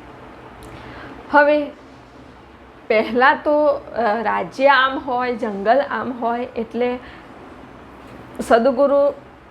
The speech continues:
સુધી પહોંચતા પહોંચતા જ બપોર થઈ જાય, એટલે સ્વાભાવિક છે કે બધાને ભૂખ લાગી જ હોય.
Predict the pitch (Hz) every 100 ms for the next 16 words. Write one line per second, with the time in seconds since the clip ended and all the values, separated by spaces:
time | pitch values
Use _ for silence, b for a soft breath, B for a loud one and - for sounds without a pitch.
0 | - - - - - - - - 254 269
1 | 226 247 226 - 269 262 262 - 269 240
2 | 247 240 254 254 277 254 202 214 247 B
3 | B B - 208 208 214 220 208 240 294
4 | 302 - 277 262 247 254 226 175 262 254
5 | 277 226 208 220 269 233 214 220 233 269
6 | 254